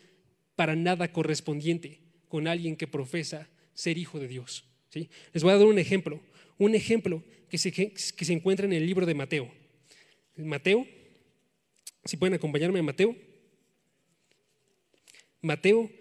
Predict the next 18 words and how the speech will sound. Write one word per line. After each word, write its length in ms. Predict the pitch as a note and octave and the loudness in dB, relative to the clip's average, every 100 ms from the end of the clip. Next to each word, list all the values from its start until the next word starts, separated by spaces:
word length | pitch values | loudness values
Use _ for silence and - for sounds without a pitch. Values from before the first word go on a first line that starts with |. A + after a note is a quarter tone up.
| - - | -20 -4
capítulo 440 | E3 G3 A3 G3 | -4 -2 0 2
nueve, 400 | E3+ G#3 F3 D3+ - - _ _ _ _ _ _ | 6 4 4 -2 -8 -20 _ _ _ _ _ _
versículos 480 | E3 D#3+ G#3+ A#3 G3 | -4 -2 0 -2 0
veintidós 380 | E3+ E3 F3 F3+ | 0 0 0 2
al 80 | E3+ | 0
veinticuatro. 440 | D3+ D3 C#3+ C#3 | -2 -2 -4 -2
Y 40 | C#3+ | -2
les 140 | C#3+ | 0
voy 100 | F#3+ | 0
a 40 | |
dar 140 | G3 G3 | 2 0
qué 100 | G3 | 0
es 40 | |
lo 80 | F#3 | -2
que 80 | E3+ | -2
está 140 | F3 | -6
sucediendo 440 | E3 D#3 D3 D#3 C#3+ | -6 -4 -2 0 -2
aquí. 220 | C3 | -6